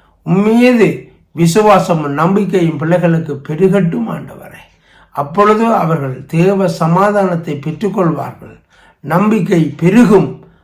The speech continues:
அப்பொழுது அவர்கள் கவலைகளில் இருந்து விடுதலை அடைவார்கள். ஆண்டவரே, உம்முடைய பிள்ளைகளுக்கு அந்த விசுவாசத்தை, நம்பிக்கையை தர வேண்டும் என்று நாங்கள் ஜெபிக்கிறோம். எல்லா கவலைகளில் இருந்தும் விடுதலை தரக்கூடியவர் நீர் ஒருவர் மாத்திரம்தான்.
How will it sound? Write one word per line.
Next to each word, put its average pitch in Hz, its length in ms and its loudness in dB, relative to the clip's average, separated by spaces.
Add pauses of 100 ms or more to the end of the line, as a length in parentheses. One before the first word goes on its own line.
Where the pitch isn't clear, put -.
(120)
அப்பொழுது 196 480 0
அவர்கள் 135 340 -4
கவலைகளில் 180 760 0
இருந்து 160 340 -2
விடுதலை 165 440 -2
அடைவார்கள். 180 920 -4 (300)
ஆண்டவரே, 170 480 2
உம்முடைய 143 440 0
பிள்ளைகளுக்கு 170 840 -4 (180)
அந்த - 180 -14
விசுவாசத்தை, 170 800 -2
நம்பிக்கையை 175 560 -4
தர 175 220 -2
வேண்டும் 190 360 0
என்று 190 140 -2
நாங்கள் 151 420 -8
ஜெபிக்கிறோம். 135 600 -6 (320)
எல்லா 180 460 4
கவலைகளில் 202 720 2
இருந்தும் 196 520 0 (260)
விடுதலை 202 460 2
தரக்கூடியவர் 190 720 2
நீர் 170 200 0
ஒருவர் 160 400 2
மாத்திரம்தான். 143 920 -6